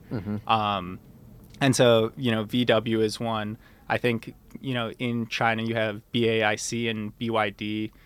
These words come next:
Speaker 1: Oh, yeah.
Speaker 2: um, who are actively going after it and, you know, know the local market. Obviously, China likes local players as well. Um,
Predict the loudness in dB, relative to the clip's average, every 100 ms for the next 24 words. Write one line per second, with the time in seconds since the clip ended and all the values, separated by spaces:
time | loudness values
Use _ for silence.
0 | _ _ -2 2 2 2 -2 -6 -12 -12
1 | -4 0 0 0 0 2 0 0 -6 -6
2 | -2 0 2 -2 0 -2 0 -2 -8 -8
3 | -4 -2 -2 -2 0 0 0 0 -2 -2
4 | -2 -4 -2 -4 -4 -18 _ _ _ _
5 | 0 0 2 -4 0 0 0 -2 -4 -4
6 | -6 -4 -6 -4 -2 -2 -6 -10 -6 -2
7 | -2 -4 -8 _ _ _ -6 -4 -4 -8
8 | -12 -16